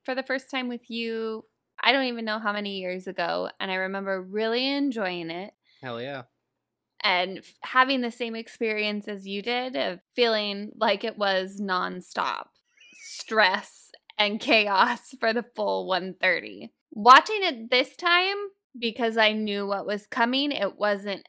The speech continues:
Speaker 1: as, uh, stressful. It wasn't as thrilling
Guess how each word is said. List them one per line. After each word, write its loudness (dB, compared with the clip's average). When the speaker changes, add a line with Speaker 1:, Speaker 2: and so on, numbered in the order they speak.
Speaker 1:
as, 2
uh, 0
stressful. 0
It -2
wasn't 0
as 0
thrilling 4